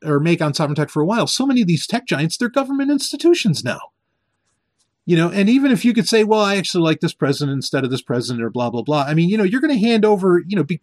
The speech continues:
what's the old saying? "Be careful who you hand a gun to because you don't know where they're gonna point it."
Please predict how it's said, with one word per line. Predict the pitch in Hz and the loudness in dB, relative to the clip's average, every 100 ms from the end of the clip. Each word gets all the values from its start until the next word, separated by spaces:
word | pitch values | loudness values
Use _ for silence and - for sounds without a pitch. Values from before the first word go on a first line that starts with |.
| 160 | -10
what's | - 190 - | -6 -4 -2
the | 226 | 0
old | 208 | 2
saying? | - 208 214 208 - - | 2 0 0 -2 -8 -6
"Be | 156 | -2
careful | 202 196 180 | 0 2 2
who | |
you | 185 165 | 2 2
hand | 175 | 0
a | 151 | 0
gun | 151 180 | 0 -2
to | - 196 | -2 -2
because | 170 143 123 | -2 -4 -2
you | |
don't | 156 156 | -2 0
know | |
where | 156 160 | 2 2
they're | 143 | 0
gonna | 151 | -4
point | 117 156 170 | -6 -2 -2
it." | 247 | -2